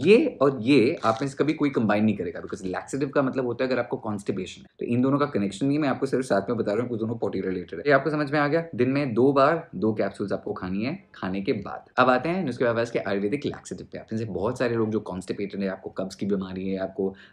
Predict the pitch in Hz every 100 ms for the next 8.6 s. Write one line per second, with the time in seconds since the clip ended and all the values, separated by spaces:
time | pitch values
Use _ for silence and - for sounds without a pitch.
0 | - 92 85 98 92 87 90 87 85 85
1 | 82 113 113 110 110 98 104 98 - 139
2 | 170 170 135 107 104 90 85 117 165 143
3 | 107 95 95 92 95 160 - 208 214 139
4 | - 117 120 117 117 113 98 95 127 151
5 | - - - 160 - 190 - 226 202 202
6 | 175 180 202 190 185 - 175 202 196 156
7 | 143 151 151 151 180 190 104 117 127 139
8 | 147 147 143 143 170 180